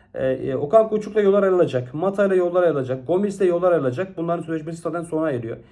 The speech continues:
Emre Taşdemir keza aynı şekilde. E, bununla beraber Kaan Ayhan'ın, e, sözleşmesi sona eriyor ama satın alma opsiyonu var.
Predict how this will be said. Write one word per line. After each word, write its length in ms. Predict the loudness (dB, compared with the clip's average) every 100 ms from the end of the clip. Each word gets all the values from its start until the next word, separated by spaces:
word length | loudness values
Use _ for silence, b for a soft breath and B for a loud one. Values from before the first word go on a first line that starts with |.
| b -6
Emre 220 | -2 2
Taşdemir 420 | 2 2 -2 -2
keza 260 | -2 0 2
aynı 220 | 2 0
şekilde. 560 | -4 -8 -6 -4 -4 b b b b
E, 160 | -4 -2
bununla 200 | 0 4
beraber 280 | 6 4 4
Kaan 220 | 4 6
Ayhan'ın, 320 | 6 4 2 -2 -6
e, 640 | -4 -2 0 0 -2 -4 -2
sözleşmesi 420 | -2 0 -2 -2
sona 220 | -2 2
eriyor 260 | 4 2 0 -2
ama 140 | -2
satın 220 | -2 -2
alma 180 | -2 2
opsiyonu 420 | 0 0 0 2
var. 220 | 2 2